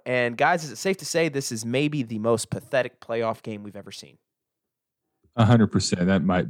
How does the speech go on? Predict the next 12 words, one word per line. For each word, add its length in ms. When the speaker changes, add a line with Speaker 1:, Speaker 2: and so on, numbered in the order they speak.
Speaker 2:
be 300
an 100
understatement. 720
Like, 320
it 80
was 140
that 160
bad. 340
Speaker 1:
As 260
preview, 640
this 360
game 460